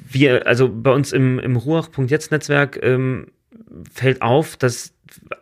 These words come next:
vereinzelt Menschen auch über die verschiedensten Kanäle und verschiedene aufgebaute Formate nochmal Menschen erreichen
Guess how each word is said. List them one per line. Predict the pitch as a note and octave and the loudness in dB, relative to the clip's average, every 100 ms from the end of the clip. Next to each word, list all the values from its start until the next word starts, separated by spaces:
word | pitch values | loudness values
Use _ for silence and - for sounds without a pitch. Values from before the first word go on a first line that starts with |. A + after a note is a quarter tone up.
| - | -4
vereinzelt | - C3+ B2+ C#3 - C#3 | -4 0 2 2 -2 -4
Menschen | B2 B2 C#3 - D#3 E3+ F#3 - _ _ - | -2 -2 -2 -4 -6 -6 -10 -16 _ _ -2
auch | B2+ A#2+ - | -2 -2 -6
über | - A#2+ A#2+ A#2 A#2+ - | -6 0 2 2 0 -2
die | A#2+ A#2+ A2+ A#2 | -12 -8 -6 -6
verschiedensten | - A2+ G3+ A3 A3 C#3+ | -8 -8 -4 -4 -4 -8
Kanäle | - C3+ D3 D#3 D3 C3+ C3 | -4 0 2 2 2 2 0
und | B2+ B2 A2+ _ - _ | -2 -4 -6 _ -20 _
verschiedene | _ B2+ B2 D#3+ C#3 C3 C3 B2+ - | _ -8 -8 -8 -4 0 2 0 -2
aufgebaute | C#3 D3 B2+ B2+ B2+ | -4 -4 0 2 2
Formate | B2 B2 A#2+ C3+ C3+ E3 F3 F3 - - - - - _ - | -2 -4 0 0 0 0 -2 -4 -18 -16 -16 -18 -20 _ 0
nochmal | C3+ C#3+ C3+ | 0 2 2
Menschen | F3+ A3 - | 2 -2 -2
erreichen | G2 G#2 G2+ - F#2+ G2 | -2 0 -2 -4 -14 -14